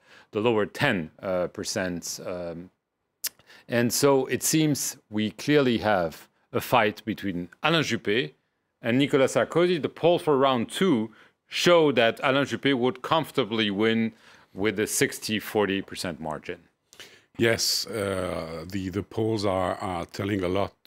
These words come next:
Speaker 2: already. Uh, when you see the, the first round, as we have, uh, we've just seen it, those, the two persons who come next to, um, to the,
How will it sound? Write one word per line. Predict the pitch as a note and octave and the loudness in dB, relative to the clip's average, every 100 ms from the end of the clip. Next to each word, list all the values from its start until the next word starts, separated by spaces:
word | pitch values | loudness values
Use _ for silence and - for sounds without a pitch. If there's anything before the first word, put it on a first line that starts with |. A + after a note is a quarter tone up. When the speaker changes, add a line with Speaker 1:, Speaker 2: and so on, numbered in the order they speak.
| - | -14
Speaker 2:
already. | G#2 F#2 F#2 G#2 A#2+ C3 - - - | -8 -4 -2 -2 -4 -6 -12 -18 -12
Uh, | G#2+ G2+ F#2 | -6 -4 -2
when | G#2 B2+ | 2 2
you | B2 | 2
see | - B2 A2 | 0 0 2
the, | G#2 G2 | 2 2
the | G#2 | 0
first | - A2+ - | 2 0 2
round, | A#2 G2 | 2 2
as | F2+ | 0
we | F#2 F2+ | -2 -2
have, | F2 F#2+ E2+ | -2 -4 -4
uh, | F2+ F2 F2 | -4 -4 -4
we've | E2+ E2+ | -4 -6
just | - F2 - | -6 -4 -4
seen | - B2+ | 0 0
it, | E2 G2 - - - - _ - | -2 -6 -10 -20 -20 -20 _ -6
those, | A2 F2+ - - | -4 -4 -6 -6
the | G2 | -6
two | - C3 A2+ G#2+ _ _ _ _ - | -4 -2 0 -2 _ _ _ _ -2
persons | A#2 A#2 - G#2 F2+ | 0 2 0 0 -2
who | - F#2 | -4 -4
come | - F#2+ E2+ D2+ _ _ _ - | -4 -4 -6 -8 _ _ _ -2
next | G#2 - - | -2 -2 -8
to, | - F#2+ E2+ | -8 -6 -6
um, | E2+ E2+ - G2+ - | -8 -10 -10 -12 -10
to | - F2 | -10 -4
the, | E2 D#2 | -4 -6